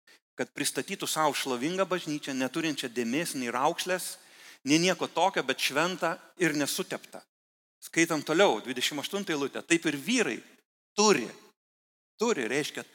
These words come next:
turi mylėti savo žmonas kaip savo kūnus. Kas myli savo žmoną, myli save patį. Juk niekas nėra nekentęs savo kūną, bet jį maitina ir globoja, kaip ir Kristus bažnyčią.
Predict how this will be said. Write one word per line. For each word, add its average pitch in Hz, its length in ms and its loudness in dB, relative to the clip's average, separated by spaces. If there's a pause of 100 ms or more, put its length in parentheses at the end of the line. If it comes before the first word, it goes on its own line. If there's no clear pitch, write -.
(120)
turi 165 300 2 (580)
mylėti 151 540 4
savo 156 340 -2
žmonas 143 480 0
kaip 151 240 -8
savo 160 280 0
kūnus. 151 520 -8 (480)
Kas - 200 -4
myli 165 280 0
savo 131 240 -4
žmoną, 151 380 0
myli 165 340 -2
save 156 300 -2
patį. 170 360 -6 (520)
Juk - 160 -10
niekas 156 380 4
nėra 139 200 2
nekentęs 143 540 0
savo 139 240 -2
kūną, 180 320 -6 (720)
bet 135 140 0
jį 170 140 2
maitina 180 340 4
ir 156 100 4
globoja, 139 540 8
kaip 156 160 0
ir 143 100 -6
Kristus 160 460 -4
bažnyčią. 143 540 -4